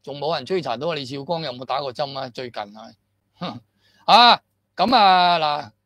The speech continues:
講埋呢啲吓，啊，有關新聞啊，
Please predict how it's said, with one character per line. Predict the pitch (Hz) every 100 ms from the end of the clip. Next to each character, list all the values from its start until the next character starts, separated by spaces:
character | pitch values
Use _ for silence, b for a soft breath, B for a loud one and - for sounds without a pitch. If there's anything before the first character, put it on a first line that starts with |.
| _
講 | 165 214
埋 | 220 147 165
呢 | 165 _ _ 233
啲 | 262 190
吓， | 165 -
啊， | - 220 233
有 | 175 170
關 | 208 226 233
新 | 202 226
聞 | 185 185
啊， | 196 180